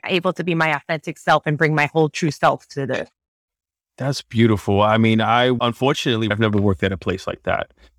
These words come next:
Speaker 2: And when I hear you and other people that are coming on the show, like Elaine, talk about Brass Lion and how it's structured,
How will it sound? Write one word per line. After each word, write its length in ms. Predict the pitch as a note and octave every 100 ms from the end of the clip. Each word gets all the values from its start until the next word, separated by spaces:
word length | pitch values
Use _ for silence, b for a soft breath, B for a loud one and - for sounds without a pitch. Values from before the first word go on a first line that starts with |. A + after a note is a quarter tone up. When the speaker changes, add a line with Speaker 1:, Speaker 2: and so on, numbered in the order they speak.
| -
Speaker 2:
And 300 | F#2 F2+ F#2
when 140 | F#2+
I 120 | G2+ G#2+
hear 400 | A#2 A2 G#2+ G2
you 840 | E2 G2+ A2 A2 A2 G#2 G#2 F2+
and 200 | F#2+ G2
other 220 | E2 G#2 G#2
people 320 | G#2+ G2 G2
that 160 | F#2+
are 60 | F#2+
coming 280 | - G2+ G2
on 120 | F#2+
the 80 | F#2+
show, 240 | - G2
like 180 | F#2+ F#2
Elaine, 380 | F#2 F#2+ G2 G2
talk 260 | G2 F#2+
about 400 | F#2+ G2 F#2+ F#2 _
Brass 300 | - G2+ G2
Lion 640 | A#2 G#2+ G#2+ G#2 G#2 G2+ G2
and 380 | F#2+ G2+ G2 F#2+
how 240 | G2+ G2
it's 100 | F#2+
structured, 640 | - A2 - - G2+ G2+